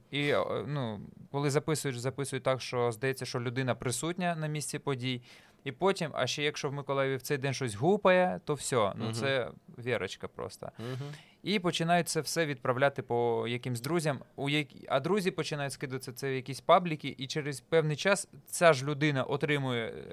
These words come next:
Speaker 1: е, це повідомлення, а-, але яке вже так роз-, ну,
Speaker 2: Мгм.
Speaker 1: розігнали, що
Speaker 2: Я
Speaker 1: просто.
Speaker 2: ще обожнюю оце формулювання. Люди роблять скріншот якоїсь херні,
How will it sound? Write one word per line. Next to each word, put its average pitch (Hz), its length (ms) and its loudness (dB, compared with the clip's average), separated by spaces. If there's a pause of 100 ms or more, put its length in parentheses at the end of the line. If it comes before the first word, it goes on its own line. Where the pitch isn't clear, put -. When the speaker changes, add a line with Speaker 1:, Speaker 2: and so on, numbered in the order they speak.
Speaker 1:
е, - 40 -8
це 147 160 2
повідомлення, 139 920 2
а-, - 160 -6
але 139 240 2
яке 147 240 0
вже 139 200 -2
так 170 240 2
роз-, 160 160 2
ну, 160 80 -2
Speaker 2:
Мгм. 135 100 2
Speaker 1:
розігнали, 131 500 4
що - 120 -6
Speaker 2:
Я - 40 -10
Speaker 1:
просто. 123 300 6
Speaker 2:
ще 131 100 6
обожнюю 123 600 4
оце 107 240 0
формулювання. 107 720 2
Люди 101 240 2
роблять 98 340 2
скріншот - 720 0
якоїсь 92 360 0
херні, 110 520 -2